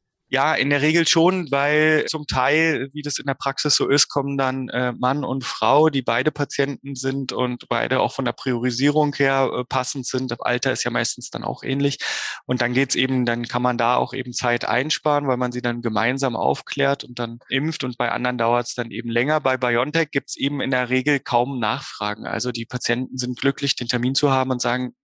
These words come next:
„Komm, ich habe ja unterschrieben schon, will gar nichts weiter wissen und gibt mir jetzt die Spritze und dann ist gut.“ Bei AstraZeneca ist es ein bisschen anders, da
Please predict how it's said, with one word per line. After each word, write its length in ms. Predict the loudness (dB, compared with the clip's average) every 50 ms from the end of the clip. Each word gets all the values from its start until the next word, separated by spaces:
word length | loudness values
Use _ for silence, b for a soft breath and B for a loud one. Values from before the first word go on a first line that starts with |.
| _ _ -6
„Komm, 320 | -4 -4 -4 -4 -8 -12 _ _ _ -10
ich 120 | -6 -4
habe 160 | -4 0 0
ja 60 | 0 2
unterschrieben 500 | 2 2 2 2 2 2 2 0 2 0
schon, 400 | 2 2 2 2 2 0 2 2
will 120 | 2 2
gar 120 | 2 0
nichts 240 | -2 -2 -2 -4 -2
weiter 260 | -2 -2 0 -2 0
wissen 300 | 0 0 0 0 -2 -4
und 400 | -6 -6 -6 -6 -6 -8 -8 -10 -12 _ -10
gibt 160 | -8 -8 -8 _ _ -4
mir 120 | -2 -2
jetzt 300 | -2 -2 -4 -4 -6 -4
die 40 | -4
Spritze 380 | -4 -2 -2 -2 0 0 -2 -2
und 160 | -2 -4 -6
dann 100 | -6 -4
ist 140 | -4 -4 -2
gut.“ 260 | -2 -4 -2 -2 0
Bei 160 | 0 2 2
AstraZeneca 540 | 2 0 0 0 2 2 0 0 0 0 0
ist 120 | 0 0
es 120 | -2 -2 -2
ein 40 |
bisschen 220 | -2 -4 -2 0 0
anders, 280 | 0 0 0 -2 0
da 420 | 0 0 0 2 2 2 0 -2